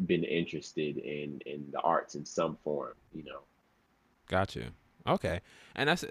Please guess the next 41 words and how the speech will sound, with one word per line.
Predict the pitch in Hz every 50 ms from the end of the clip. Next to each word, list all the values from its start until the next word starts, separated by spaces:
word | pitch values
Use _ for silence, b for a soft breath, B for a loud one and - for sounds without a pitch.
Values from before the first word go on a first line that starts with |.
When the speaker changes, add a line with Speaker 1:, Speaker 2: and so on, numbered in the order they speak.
| - 92
Speaker 2:
this | 123 143 139 - - - -
is | 117 135 127 131
weird | 143 170 180 151
because, | 117 110 - 139 117 110 - - b b b b b b b
I | -
mean, | 131 135 127 104
it's, | 135 135 -
I | 123 131
guess | 143 196 208
it's | - 123 101
different, | 95 104 123 127 - - 120 117 107 104 - -
you | 101 110
know, | 98 82 73 76 -
paths | - - 117 104 98 92
for | - 104
different | 90 95 95 - 87 -
people, | 104 95 87 85
'cause | 92 85 -
some | - 117 110 107
people, | - 117 110 104 107 101 98 98 98 92 -
you | 95 101
know, | 92 85 85
they | 87 98 98 95 -
all | - 98 101 101
of | 98
a | 98
sudden | - 113 98 98 98 95
discover | 92 - - - 101 98 95
their | 90 92 90
creative | - - 110 101 90 90 92
spark | - - - 92 95 92 98
at, | 87 85 - _ b b b b b b b
you | 87
know, | 85 78 78 -
twenty-five | - - 123 117 113 98 - 120 117 113 110 98 95 85 82 80 -
or | 78 82 85
thirty-five | - - 113 131 123 107 - 101 92 87 87 82
or, | 90
you | 92
know, | 90 82
however. | - 98 110 113 107 107 113 107 95 90 82